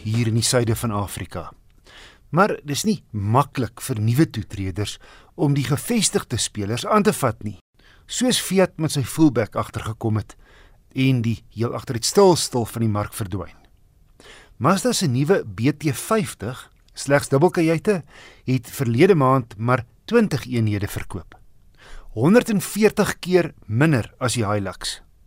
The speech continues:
'n Ander nuweling, die Peugeot Landwek, het eenenveertig eenhede verkoop. Die B T vyftig was voorheen op die Ford Ranger gebaseer.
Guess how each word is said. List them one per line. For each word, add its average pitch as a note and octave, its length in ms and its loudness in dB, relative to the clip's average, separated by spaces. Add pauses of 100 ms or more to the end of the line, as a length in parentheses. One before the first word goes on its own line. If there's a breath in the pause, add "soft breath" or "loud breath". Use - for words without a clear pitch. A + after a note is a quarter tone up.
(420 loud breath)
'n A2+ 60 -8
Ander D#3+ 240 4
nuweling, E3 480 2
die G2 280 -6
Peugeot A#2+ 440 2
Landwek, A2 600 -2 (480 soft breath)
het A#2 320 -2
eenenveertig D3+ 560 2
eenhede G2+ 380 -4
verkoop. - 480 -16 (880 loud breath)
Die F3+ 100 -2
B E3+ 140 2
T A3+ 140 0
vyftig F3 480 2
was G#2+ 240 -4
voorheen E3 600 2
op C#3+ 240 -2
die C#3 120 -2
Ford F#3 400 4
Ranger A#2+ 480 4
gebaseer. G2+ 600 -6